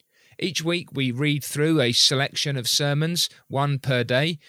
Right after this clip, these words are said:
and this week it's five hundred and twenty-eight through to five hundred and thirty-four. Next week it will be, God willing, five hundred and thirty-five to five hundred and forty-one. Each week we zero in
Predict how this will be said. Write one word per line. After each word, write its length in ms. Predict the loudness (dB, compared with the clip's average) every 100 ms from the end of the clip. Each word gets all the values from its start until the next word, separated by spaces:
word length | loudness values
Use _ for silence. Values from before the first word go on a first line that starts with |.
| -20 -10
and 240 | -6 -2
this 220 | 0 0
week 300 | 0 -2 -2
it's 160 | -4 -4
five 320 | -2 -2 0
hundred 320 | -2 -4 -4
and 100 | -8
twenty-eight 640 | -6 -4 -2 0 0 -2 -8 _ _
through 160 | -8 -6
to 100 | -6
five 360 | -2 0 0
hundred 380 | -2 -2 -2 -6 -6
and 200 | -10 -8
thirty-four. 840 | -6 -4 -4 -4 -8 -2 0 0 -2 _ _ _ _
Next 320 | -4 -4 -4
week 240 | -2 -2
it 80 | -4
will 140 | -4 -2
be, 240 | 0 0
God 260 | 0 0 0
willing, 380 | 0 0 -2 -8 _
five 300 | -6 -2 0
hundred 240 | -2 -4 -6
and 100 | -6
thirty-five 720 | -2 -2 -4 -6 -2 -2 -2
to 80 | -6
five 340 | -6 -4 -2
hundred 400 | -2 -4 -2 -6 -6
and 180 | -6 -6
forty-one. 800 | -6 -4 -4 -2 -2 -2 -2 -8 -16 _ _ _ _ _ _ _ _ _ _ _
Each 280 | -4 -2 0
week 200 | 0 0
we 120 | 0 0
zero 500 | 2 2 4 2 2
in 320 | 2 2 0